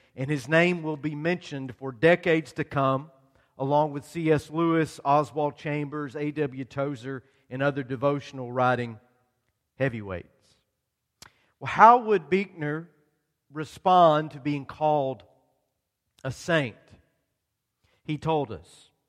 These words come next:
"I receive maybe three or four hundred letters a year from strangers who tell me that my books have one way or another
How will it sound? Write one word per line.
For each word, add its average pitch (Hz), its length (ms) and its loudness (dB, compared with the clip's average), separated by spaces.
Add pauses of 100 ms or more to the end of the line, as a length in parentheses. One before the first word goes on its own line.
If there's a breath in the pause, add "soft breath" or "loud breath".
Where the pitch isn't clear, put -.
(1080)
"I 175 120 6
receive 220 460 4
maybe 185 300 6
three 220 300 2
or 202 80 4
four 202 240 4
hundred 165 480 -2 (400)
letters 165 420 4
a 143 60 -6
year 151 480 0 (520)
from 156 200 -2
strangers 185 680 2
who 165 120 -10
tell 185 260 8
me 160 180 2
that 160 200 4
my 156 180 6
books 170 460 -2
have 147 220 2
one 175 240 -2
way 160 200 4
or 151 160 0
another 143 480 2